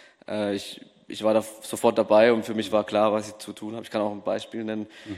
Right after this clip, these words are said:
Speaker 1: Ich habe mal von einer, einer Freundin zweitausendsechzehn, äh, von einem jungen Mann erfahren, der lebte in Israel, war aus Eritrea und der musste alle zwei Monate sein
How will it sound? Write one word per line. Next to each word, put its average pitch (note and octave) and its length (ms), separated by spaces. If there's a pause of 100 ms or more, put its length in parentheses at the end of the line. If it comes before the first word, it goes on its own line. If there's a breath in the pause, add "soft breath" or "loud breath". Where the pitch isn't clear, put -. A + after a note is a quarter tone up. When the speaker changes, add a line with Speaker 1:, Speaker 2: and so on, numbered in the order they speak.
Speaker 1:
Ich - 60
habe - 120
mal A2 80
von A2 180
einer, A2 220
einer G#2+ 400
Freundin A#2+ 520
zweitausendsechzehn, A2 1400
äh, G#2+ 180
von G#2 240
einem G#2+ 160
jungen A2+ 240
Mann A#2+ 220
erfahren, C#3 480
der G#2 340
lebte G2+ 400
in F#2+ 100
Israel, A#2+ 480 (640 loud breath)
war G#2+ 260
aus G#2+ 180
Eritrea G#2+ 720
und B2+ 160
der A2 80
musste A2+ 320
alle A2 180
zwei A2 540
Monate A2+ 580
sein G#2+ 800